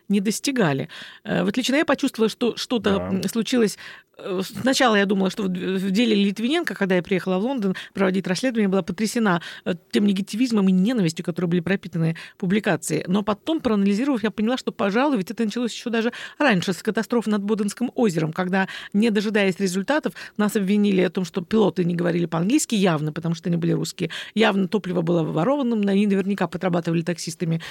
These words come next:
Speaker 1: потом пьяными пришли, сели на штурвал и так далее. То есть э, получается, что у нас вот что, с приходом Путина, что ли, сразу же началась эта вот,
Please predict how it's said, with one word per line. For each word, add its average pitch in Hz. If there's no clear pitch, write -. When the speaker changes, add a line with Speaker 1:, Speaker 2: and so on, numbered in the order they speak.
Speaker 1:
потом 185
пьяными 165
пришли, 170
сели 170
на 196
штурвал 294
и 240
так 233
далее. 170
То 165
есть 240
э, 226
получается, 277
что -
у -
нас 254
вот 233
что, -
с -
приходом 240
Путина, 349
что -
ли, 208
сразу 170
же 160
началась 160
эта 165
вот, 160